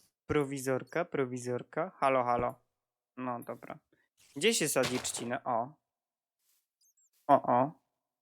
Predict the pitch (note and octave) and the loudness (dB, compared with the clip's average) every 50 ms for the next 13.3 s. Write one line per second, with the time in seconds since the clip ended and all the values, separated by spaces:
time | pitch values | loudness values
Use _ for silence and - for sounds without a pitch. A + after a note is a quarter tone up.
0 | _ _ _ - - - C#3+ C#3 C3+ C3 B2+ B2+ C3 D#3+ D3+ C3+ B2+ B2+ - - | _ _ _ -16 -10 -4 0 2 2 2 2 0 0 0 0 0 0 -4 -8 -12
1 | - - - - _ _ _ _ _ _ _ _ _ _ _ _ _ _ _ _ | -18 -20 -20 -20 _ _ _ _ _ _ _ _ _ _ _ _ _ _ _ _
2 | - B2 - - F3+ G4+ G#4+ E4 - - - - - _ - - - - - - | -12 -4 0 2 2 2 0 -2 -8 -12 -18 -20 -20 _ -18 -16 -16 -16 -16 -20
3 | _ _ _ _ _ _ _ _ _ _ C#3+ C#3 C3+ B2 C3+ C3 B2+ B2+ C3 C3 | _ _ _ _ _ _ _ _ _ _ 0 0 2 2 0 -2 -2 -2 -2 0
4 | B2+ A#2+ A#2 A2+ - - - E3 F#3+ A#3 B3+ - _ - - - - A#2 A2+ C3+ | 0 0 0 -2 -4 -4 -2 0 0 0 -2 -8 _ -20 -16 -10 -6 -4 -4 -4
5 | E3 G#3+ B3+ - - - _ _ _ _ _ _ _ _ _ _ _ _ _ - | -4 -6 -8 -10 -16 -20 _ _ _ _ _ _ _ _ _ _ _ _ _ -12
6 | C3+ - - F#3+ F#3+ D3+ B2+ B2 A#2+ A#2 A#2 A#2 A#2 - - - - - A#2+ A#2+ | -8 -6 -4 -4 -4 -4 -4 -4 -4 -6 -6 -8 -8 -10 -12 -14 -12 -10 -10 -8
7 | B2 B2 B2 - - - B2+ B2+ C3+ C3 C#3 D#3+ - - F3+ - _ - - - | -8 -10 -12 -12 -12 -12 -10 -8 -8 -8 -6 -8 -8 -10 -10 -12 _ -14 -14 -14
8 | - - - - - - - _ _ _ _ _ _ _ _ _ _ _ _ _ | -16 -20 -20 -20 -20 -20 -20 _ _ _ _ _ _ _ _ _ _ _ _ _
9 | _ _ _ _ _ _ _ _ - D#3 F3+ G3 E3+ C3+ B2+ B2 B2+ B2+ C3 C3 | _ _ _ _ _ _ _ _ -12 -10 -8 -6 -4 -4 -2 -2 0 0 0 0
10 | C3+ C#3 C#3 C#3+ D3 C#3+ C#3 C3 C3+ B2+ C3+ C#3 C#3+ D3 C#3+ C#3+ C#3+ C#3 - D3+ | 0 0 -2 -2 -2 -2 -2 -4 -4 -2 -2 0 0 0 0 0 0 -2 -2 -2
11 | - - C3+ - - - - - - - - - C3 B2 B2 B2 B2+ C3 B2+ B2+ | -4 -4 -4 -4 -6 -10 -8 -8 -8 -6 -4 -2 0 0 2 2 2 2 0 0
12 | B2+ B2 B2 C#3 - - B2+ C3 - - B2+ - B2 A2+ - - - - - A2+ | 0 0 -2 -4 -4 -6 -6 -6 -4 -4 -2 -2 -2 -2 -2 -4 -6 -4 -4 -4
13 | - - - C3 C3 C#3+ | -4 -4 -2 -2 -2 -2